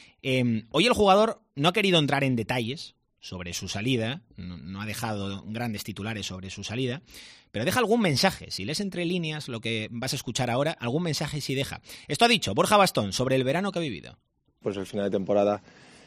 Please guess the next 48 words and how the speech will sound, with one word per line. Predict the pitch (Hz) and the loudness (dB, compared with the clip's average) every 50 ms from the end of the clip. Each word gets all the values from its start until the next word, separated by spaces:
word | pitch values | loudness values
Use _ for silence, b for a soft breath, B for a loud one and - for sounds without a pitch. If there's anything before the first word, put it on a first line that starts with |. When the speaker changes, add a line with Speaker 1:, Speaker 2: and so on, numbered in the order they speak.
| B B B | B B B
Speaker 2:
eh, | - 123 107 104 104 107 107 104 101 104 104 101 | 2 6 6 8 8 8 8 8 8 6 6 4
se | - 104 | 4 2
dijeron | 101 101 - - 104 104 104 | 2 2 2 2 2 2 4
varias | 104 104 104 101 | 2 2 0 0
cosas | - - 117 - - 123 110 - | 0 -2 -2 0 0 -2 -2 -2
y | 110 104 101 101 104 | -2 -2 -2 -2 -4
al | 104 - | -6 -6
final | - 101 98 98 101 98 98 110 - - | -6 -4 -2 -2 -2 -2 -4 -6 -8 -4
uno | - 113 110 | 0 0 0
sabe | 104 - 110 110 107 | 2 4 6 6 6
lo | 104 101 | 6 4
que | 95 104 | 4 2
pasa, | 95 110 107 - 120 | 2 2 2 2 0
pero | 104 - 104 101 | 0 2 2 2
no, | 95 104 101 98 98 98 98 95 92 - | 2 2 2 2 2 0 0 -2 -4 -4
tampoco | - 92 90 101 - - 90 | -6 -4 -4 -4 -6 -4 0
puede | - 98 95 | 2 2 2
hablar. | 92 92 95 90 - | 2 2 0 -2 -4
Son, | - - - 92 92 92 | -8 -10 -10 -8 -10 -8
son | - - 92 95 | -8 -8 -8 -6
cosas | - 98 107 98 | -6 -6 -6 -6
que | 95 95 | -6 -6
se | - 104 | -6 -6
quedan | 90 101 95 92 90 | -4 -2 -2 -2 -2
dentro | 101 101 107 104 120 117 110 | -2 -2 -2 0 2 4 4
y | 104 98 98 98 | 6 4 4 2
ahora | 101 98 98 101 | 2 2 0 0
con, | 92 95 92 98 | 0 -2 -4 -4
con | 98 - 95 | -2 -2 -2
muchas | 95 101 98 - 98 | -2 -2 -4 -2 -2
ganas | 98 101 | -2 0
de | 98 95 | -2 -4
afrontar | - - 95 95 - 95 | -6 -8 -8 -6 -6 -8
este | 90 - - | -8 -6 -6
año. | 98 92 95 98 - _ _ _ B B B B B B B B B B B _ _ | -6 -6 -8 -10 -16 _ _ _ B B B B B B B B B B B _ _
Speaker 1:
Bueno, | _ - 180 151 | _ -4 -2 -2
es | 107 | -2
bastante | 110 123 - 151 135 123 120 | -2 0 0 0 0 0 2
fácil | - 143 117 120 113 | 0 0 0 0 0
entender | 117 113 98 110 107 107 120 135 131 135 - _ | 0 -2 0 -2 0 0 0 0 0 -2 -6 _
que | - - 104 104 95 | -6 -6 -4 -4 -4
seguramente | - 98 101 117 123 113 120 127 123 110 123 120 104 | -4 -2 -2 -2 0 0 0 -2 -2 -2 -4 -4 -6
Borja | 101 101 117 117 117 | -6 -8 -6 -4 -2
Bastón | 131 113 - 131 | -2 -2 0 0
viene | 135 131 123 123 | 2 2 2 2
a | 120 | 0
decir | 113 104 143 139 - | 0 -2 -2 -4 -4
que | - 104 104 - | -6 -8 -10 -10